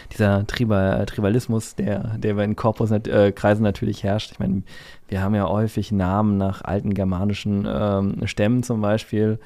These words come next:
latinisiert, ähm, was ja natürlich auch so diese, diesen Zusammenhalt auch nochmal unterstreicht, weil wir uns auch in die, in diesen, diesen Gruppen halt als solches irgendwo auch identifizieren. Ähm,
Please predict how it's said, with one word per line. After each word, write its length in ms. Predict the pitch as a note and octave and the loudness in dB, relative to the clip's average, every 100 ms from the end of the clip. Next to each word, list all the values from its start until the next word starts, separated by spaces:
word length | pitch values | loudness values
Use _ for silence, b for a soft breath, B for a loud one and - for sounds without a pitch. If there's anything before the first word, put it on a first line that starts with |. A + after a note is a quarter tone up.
| B - | B -2
latinisiert, 840 | F#2+ G2+ A2 G#2 G2+ A2 B2+ - B B B B B | 0 2 2 2 4 6 6 2 B B B B B
ähm, 360 | - G2+ G2 F#2+ | 0 2 2 2
was 200 | G2 G2 | -2 2
ja 100 | G2+ | 2
natürlich 380 | G2 G2 G#2+ G2 | 2 0 -4 -4
auch 100 | F#2+ | -6
so 120 | G2+ | -4
diese, 400 | F#2+ F#2+ F2+ F#2 - b b | -2 0 0 -2 -8 b b
diesen 160 | G#2+ F#2 | -6 -4
Zusammenhalt 540 | G2+ F#2+ A2+ F#2+ F#2+ | 0 2 2 2 0
auch 140 | D#2+ | 0
nochmal 380 | G2 G2 F#2+ F#2 | -2 -2 0 0
unterstreicht, 1040 | - G2 F#2 - - - - E2 F#2 G2 F2+ | -2 -4 -6 -8 -14 -16 -8 -2 -2 -2 -4
weil 140 | F2+ | -2
wir 60 | F#2 | -2
uns 140 | F#2 | -4
auch 160 | - G#2+ | -6 -6
in 140 | - | -6
die, 80 | - | -6
in 300 | - - - | -8 -8 -8
diesen, 280 | - F#2+ F#2 | -4 -2 -2
diesen 320 | - E3+ F#2+ | -4 -4 -4
Gruppen 360 | - G#2+ - G2 | -4 -2 0 2
halt 180 | F#2+ | 0
als 200 | - E2+ - | -2 -4 2
solches 320 | G2+ G#2+ G#2 | 2 2 -2
irgendwo 340 | A2 A2 G#2 | 0 0 0
auch 160 | G2 G2 | -2 -4
identifizieren. 920 | G2+ G2+ G2+ F#2 - - - G#2+ G#2+ B B B B B B | -4 -2 -2 -6 -8 -6 0 2 2 B B B B B B
Ähm, 440 | G#2+ A2 G#2+ G#2+ | 4 6 6 6